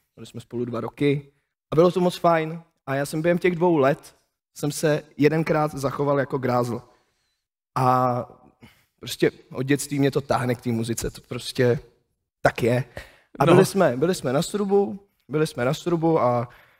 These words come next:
Speaker 1: já, že si dám jedno točený, jsem Plzeňák, takže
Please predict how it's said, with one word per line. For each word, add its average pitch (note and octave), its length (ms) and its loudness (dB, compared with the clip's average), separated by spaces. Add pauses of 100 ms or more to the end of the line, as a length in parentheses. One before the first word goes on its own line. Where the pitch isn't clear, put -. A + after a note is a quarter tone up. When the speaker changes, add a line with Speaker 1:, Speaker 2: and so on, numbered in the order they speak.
(140)
Speaker 1:
já, D3 100 4
že D3 100 -2
si D#3 140 -6
dám D3 140 2
jedno C#3 180 2
točený, F3 640 -2 (160)
jsem B2+ 160 -2
Plzeňák, C#3 480 0
takže A#2+ 280 -10